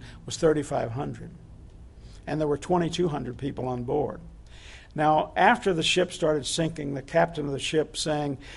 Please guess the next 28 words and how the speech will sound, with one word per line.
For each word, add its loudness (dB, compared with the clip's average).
"This 6
is 2
the 2
following 2
protocol. -2
Women 6
and 4
children 4
will 2
be -2
placed 0
first -2
in -2
the -2
lifeboats, -4
men -2
later. 0
If -4
there's 2
any 2
room 2
left, -2
then 0
the -2
men -4
will -6
be -6
placed." -8